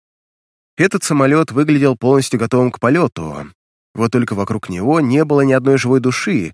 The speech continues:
из обслуживающего персонала, ни грузчиков, ни заправщиков. Только мужчина в форме пилота у подножки служебного трапа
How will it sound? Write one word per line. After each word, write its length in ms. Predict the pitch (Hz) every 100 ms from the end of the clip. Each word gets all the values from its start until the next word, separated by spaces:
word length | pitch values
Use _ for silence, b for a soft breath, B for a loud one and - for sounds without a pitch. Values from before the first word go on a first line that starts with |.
| -
из 100 | 113
обслуживающего 680 | 113 135 131 117 113 113 110
персонала, 680 | 117 113 143 139 69 62 - _ _ _ _ _
ни 180 | - 185
грузчиков, 640 | 180 127 147 - 131 127
ни 120 | 110 117
заправщиков. 920 | 120 - 107 - - - - - - _ _ _
Только 260 | - 123 123
мужчина 400 | 120 117 131 120
в 40 |
форме 300 | 113 120 110
пилота 380 | 92 117 185 110
у 60 | 107
подножки 420 | 107 117 127 -
служебного 560 | 107 113 113 107 104 110
трапа 560 | 143 117 - 69 -